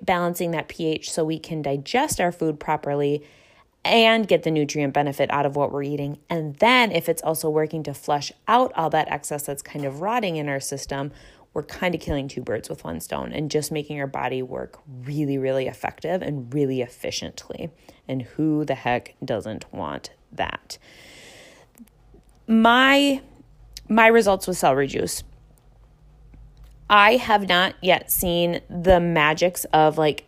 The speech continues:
my skin being perfectly and pristinely clear. I will definitely say that. I will attest to that.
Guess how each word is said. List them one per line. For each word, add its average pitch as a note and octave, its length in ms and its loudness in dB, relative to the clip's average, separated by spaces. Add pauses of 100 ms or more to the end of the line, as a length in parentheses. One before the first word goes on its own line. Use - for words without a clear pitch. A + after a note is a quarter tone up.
my D3+ 380 0
skin D3 380 -2
being D3 240 -2
perfectly D3+ 440 -4
and D3+ 120 -4
pristinely D3+ 880 -4
clear. C#3 480 -2
I D3+ 120 2
will C#3 140 -4
definitely D3 540 -4
say - 380 -6
that. C#3 280 -6
I C#3 100 -4
will C#3 180 -2
attest - 720 -8
to - 100 -10
that. - 340 -8